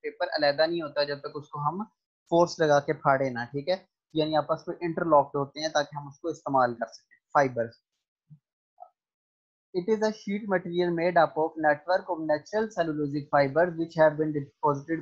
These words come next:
from an aqueous suspension। The product obtained is a network of interlocking fibers। ये definition होगी। अब early history क्या है, डेफिनेशन में से question आता है डिफाइन paper, तो दो number का ये क्वेश्चन हो जाएगा डिफाइन paper। एमसीक्यू आता है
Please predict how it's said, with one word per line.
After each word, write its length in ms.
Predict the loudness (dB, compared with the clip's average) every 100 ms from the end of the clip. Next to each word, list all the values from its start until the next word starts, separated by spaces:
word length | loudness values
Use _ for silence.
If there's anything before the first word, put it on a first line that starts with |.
| 2
from 260 | 4 4
an 120 | 2 2
aqueous 320 | 2 0 0
suspension। 560 | -4 -2 -2 -2 -6 -8 _ _ _ 2
The 100 | 2
product 500 | 4 4 6 2 2
obtained 460 | -6 -2 0 0 0
is 120 | 2 4
a 0 |
network 520 | 4 2 4 0 2
of 300 | -6 -6 -8
interlocking 560 | -4 -2 0 0 -2 -6 -4
fibers। 400 | -2 -4 -8 _ _ _
ये 180 | -4 2
definition 480 | 2 0 -8 -4 -2
होगी। 180 | 0 -2
अब 100 | -2 2
early 220 | 4 4
history 340 | 0 -2 -6 -8
क्या 200 | -4 -6
है, 40 | -6 _ _ _ _ _ _ _ _ _ _ _ -2
डेफिनेशन 400 | -2 -2 -6 -4
में 80 | -6
से 100 | -4
question 300 | -4 -2 0
आता 180 | 2 2
है 60 | 0
डिफाइन 380 | 0 2 2
paper, 320 | 2 0 2 -2
तो 480 | -4 _ _ -12 -4
दो 160 | 0 0
number 300 | 0 2 2
का 160 | 4 2 2 _ _ -6
ये 140 | -6
क्वेश्चन 340 | -6 -10 -8 -8
हो 80 |
जाएगा 300 | -2 0 0 -4
डिफाइन 260 | -6 -6 -8
paper। 340 | -12 -18 -20 _ _ _ 0
एमसीक्यू 480 | 2 2 0 -2 4
आता 240 | 4 4
है 160 | -2 -2